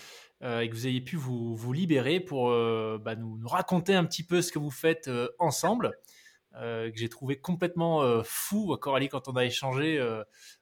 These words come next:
en off avant l'é-, l'épisode, je me suis dit, « Waouh, alors là, ça, ça, ça promet, vu l'univers, euh, vu, euh, vu aussi, euh, les liens que vous avez, euh, les différences générationnelles, et cetera. » Euh, je pense que, je pense qu'on va bien s'amuser, qu'on va bien voyager en tout cas.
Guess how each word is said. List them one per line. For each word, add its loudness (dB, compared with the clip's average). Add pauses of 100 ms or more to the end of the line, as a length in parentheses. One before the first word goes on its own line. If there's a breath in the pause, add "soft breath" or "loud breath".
en -4
off 6
avant 2
l'é-, 4
l'épisode, -2
je -8
me -8
suis -12
dit, « -10
Waouh, 0
alors 2
là, 4
ça, -4
ça, -4 (380 loud breath)
ça 4
promet, 6
vu 2
l'univers, 6
euh, 4
vu, 0
euh, 4
vu -2
aussi, 0
euh, 4 (300 soft breath)
les -2
liens 4
que 0
vous 2
avez, 6
euh, 4
les -2
différences -2
générationnelles, 2
et -14
cetera. » -4
Euh, -4
je -12
pense -4
que, -8
je -10
pense 2
qu'on -4
va 4
bien 4
s'amuser, 2
qu'on -8
va -2
bien -2
voyager 2
en -6
tout -18
cas. -8